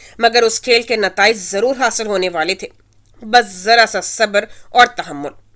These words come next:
वो अंदर की खबर न होने के बावजूद मुतमईन थी। "मैं जरा कपड़े चेंज कराऊं, तुम किचन में झांको क्या बन रहा है वहां।" वो फौरन ही उठ गया। उसके अपने कमरे की तरफ बढ़ते ही वो गुनगुनाती हुई उठकर किचन में चली आई,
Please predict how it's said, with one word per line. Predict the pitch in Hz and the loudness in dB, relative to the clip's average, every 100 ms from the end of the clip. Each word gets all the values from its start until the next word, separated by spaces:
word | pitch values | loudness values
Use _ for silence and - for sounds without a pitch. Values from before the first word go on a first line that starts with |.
| _ _ _ _ | _ _ _ _
वो | 220 | 0
अंदर | 262 - 277 277 339 | 0 0 0 4 2
की | 339 277 | 2 -4
खबर | 254 247 | -2 0
न | 202 | 2
होने | 196 208 208 | 0 0 0
के | 233 226 | -2 -2
बावजूद | 180 175 170 156 202 196 | -2 -2 -2 -6 -6 -4
मुतमईन | 180 165 165 180 131 | -6 -6 -2 -2 -4
थी। | - - _ _ _ _ _ _ _ _ | -14 -20 _ _ _ _ _ _ _ _
"मैं | 285 339 | 2 4
जरा | 320 339 | 6 2
कपड़े | 339 - 294 | 2 -2 -2
चेंज | 294 220 202 | 0 -2 -4
कराऊं, | - 175 190 - - - | -2 -4 -4 -10 -20 -4
तुम | 277 294 | -2 -2
किचन | 277 - 285 | -4 -4 -2
में | 247 | -2
झांको | 202 214 202 269 | -2 -4 -2 -4
क्या | - 220 | 2 2
बन | 202 165 | 2 -2
रहा | 160 165 | -4 -6
है | 160 | -6
वहां।" | 156 160 - - _ _ _ _ 285 | -8 -10 -14 -20 _ _ _ _ -2
वो | 302 | 0
फौरन | 294 247 247 | 6 6 6
ही | 233 | 2
उठ | 208 185 | -6 -8
गया। | 160 160 - _ - _ _ - | -10 -12 -12 _ -20 _ _ -8
उसके | 240 - 269 | -4 0 2
अपने | 220 233 233 | 2 4 2
कमरे | 233 220 240 | 2 0 -2
की | 247 | -2
तरफ | 214 220 185 | -6 -6 -2
बढ़ते | 190 - | -2 2
ही | 240 190 - - - | 0 0 -10 -20 -4
वो | 302 | -2
गुनगुनाती | 285 302 247 247 233 262 | 0 0 0 2 2 0
हुई | 262 214 | -8 -4
उठकर | 247 240 | -4 -4
किचन | - 220 262 226 | -6 -4 -2 -2
में | 180 | -4
चली | - 208 214 | -2 -2 0
आई, | 175 | 0